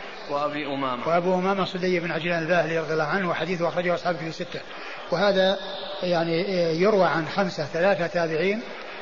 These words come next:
Speaker 2: من التابعين واثنان من الصحابة، واثنين من الصحابة، فهو مرسل بالنسبة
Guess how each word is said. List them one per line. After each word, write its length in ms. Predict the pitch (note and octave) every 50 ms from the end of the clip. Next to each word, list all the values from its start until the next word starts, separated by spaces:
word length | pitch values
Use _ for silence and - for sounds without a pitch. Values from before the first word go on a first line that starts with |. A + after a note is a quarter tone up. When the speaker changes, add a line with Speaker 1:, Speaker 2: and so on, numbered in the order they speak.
| - -
Speaker 2:
من 60 | - D#3+
التابعين 600 | - - F#3 F3 E3 E3 E3 F#3 G3+ G#3+ G#3+ G#3
واثنان 420 | F#3 D#3+ - F3+ F#3+ G#3 G3 F#3+
من 100 | F3+ E3+
الصحابة، 600 | F3 - - - - E3 D#3+ D3+ D3 D3+ D3+ F#3+
واثنين 280 | F3 D#3 D#3+ G3 G3+ F#3+
من 60 | F3
الصحابة، 480 | D#3+ D3+ - E3 - E3 E3 D3+ D3+ D3+ - - - - - - - - - - - -
فهو 240 | G3 F3+ E3 F3+ F#3
مرسل 460 | G3 G#3 F#3 F3 - F3 E3 F3+ A3 C#4 - - - - - - - - - - - - - -
بالنسبة 600 | F3+ E3+ F3 F#3 F#3 D#3+ F3 F3 F#3 F3 - G3